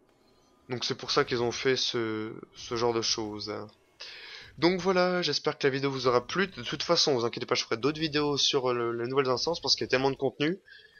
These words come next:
Ça, c'était carrément une vidéo touriste, quoi. Je découvrais un petit peu les changements, où je faisais du test, mais pas trop de, pas trop de modifs, euh. Donc voilà. Ah bah regardez, là, new, new instance à dix, pourf, machin.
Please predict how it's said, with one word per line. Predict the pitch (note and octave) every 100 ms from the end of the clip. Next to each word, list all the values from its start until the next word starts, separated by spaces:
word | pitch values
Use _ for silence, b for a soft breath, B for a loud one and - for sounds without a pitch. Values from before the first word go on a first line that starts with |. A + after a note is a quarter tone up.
| B
Ça, | - -
c'était | - B2
carrément | B2+ B2+ C#3
une |
vidéo | A#2 A#2 A#2
touriste, | C#3 C#3 B2
quoi. | B2+ A2
Je |
découvrais | A2+ A#2+ A#2 A2+
un | A2+
petit | -
peu | -
les | A2+
changements, | A2 C3 A#2 C#3+
où | C3+
je | -
faisais | A2+
du | G#2+ G#2+
test, | C#3 C#3+ -
mais | A#2+ A2 G#2+ G#2 - _ _ _ _ _
pas | -
trop | C3+ - C#3
de, | A#2+ A#2 A2+ A2 A2 G#2+ - - -
pas | -
trop | C#3+ -
de | C3
modifs, | C3 A#2 G#2 -
euh. | A2 G#2 G#2 G#2 - B B B B B -
Donc | C3+
voilà. | B2+ A2+ - -
Ah |
bah | B2+
regardez, | B2+ C3 B2+ A#2
là, | A2 G#2+ G#2+ G#2+ G#2+
new, | A2 A#2+
new | A#2+ B2+ C#3
instance | C3 B2+ - B2+ C3+
à |
dix, | A#2 B2+ C3+
pourf, | - B2+ B2+ -
machin. | A#2 A2 A#2+ A#2